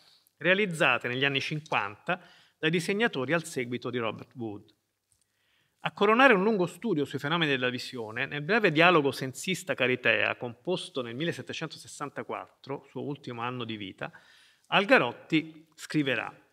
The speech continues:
che la vista è come una lingua che si apprende con l'uso.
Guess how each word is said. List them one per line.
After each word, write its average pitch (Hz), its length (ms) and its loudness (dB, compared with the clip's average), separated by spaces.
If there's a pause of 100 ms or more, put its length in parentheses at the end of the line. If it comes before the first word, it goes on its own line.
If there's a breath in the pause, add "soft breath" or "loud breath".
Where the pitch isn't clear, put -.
(180)
che 160 80 0
la 190 100 4
vista 170 540 -2
è - 160 -10
come 151 260 -4
una 170 140 -2
lingua 120 440 -2
che 123 100 -6
si - 160 -8
apprende 117 420 -4
con 120 180 -8
l'uso. 98 440 -14